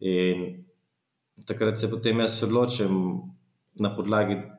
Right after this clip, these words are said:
ene, dveh, treh delnic, ki so mogoče v tistem tednu izrazito padle, potem si rečem, ali je to zame interesantno. In Cloudflare je itak na mojem seznamu delnic, ki so mi všeč, tako da sem, sem šel kar z velikimi zneski takrat not. In danes smo, včeraj smo bili na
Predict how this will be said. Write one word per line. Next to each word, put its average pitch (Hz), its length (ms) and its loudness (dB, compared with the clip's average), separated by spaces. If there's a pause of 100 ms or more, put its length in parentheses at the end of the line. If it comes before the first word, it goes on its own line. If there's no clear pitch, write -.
ene, 98 360 2
dveh, 110 300 0
treh 107 220 0
delnic, 107 320 2
ki 110 80 -2
so 101 140 0
mogoče 107 260 0
v - 80 -8
tistem 107 280 -2
tednu 107 280 2
izrazito 101 560 0
padle, 127 320 0
potem 127 380 0
si - 140 -4
rečem, 110 320 0
ali 104 180 2
je 104 100 -6
to 110 180 2
zame 107 260 2
interesantno. 107 480 0
In 101 60 -2
Cloudflare 104 380 0
je 107 80 2
itak 120 160 0
na 104 100 2
mojem 95 220 4
seznamu 92 440 0
delnic, 92 240 0
ki 87 100 -8
so 90 140 -4
mi 90 100 -6
všeč, 107 320 0
tako 101 180 -2
da 92 100 2 (420)
sem, 90 320 0 (160)
sem 90 220 -4
šel 95 160 -6
kar 98 140 0
z 101 80 -6
velikimi 98 380 -4
zneski 92 360 -2
takrat 92 340 -10
not. 95 200 -4
In 92 200 -2 (380)
danes 104 360 2
smo, 104 480 0
včeraj 107 360 0
smo 107 120 -2
bili 104 140 2
na 101 180 4